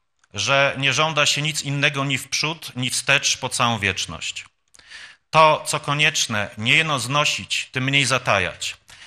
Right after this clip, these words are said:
Wszelki idealizm jest kłamliwością względem tego, co konieczne".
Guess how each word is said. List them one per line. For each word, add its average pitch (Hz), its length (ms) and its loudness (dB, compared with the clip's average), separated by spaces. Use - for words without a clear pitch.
Wszelki 160 520 0
idealizm 120 640 2
jest 123 320 -2
kłamliwością 135 680 0
względem 117 400 -4
tego, 117 540 -8
co 101 260 -6
konieczne". 98 520 -8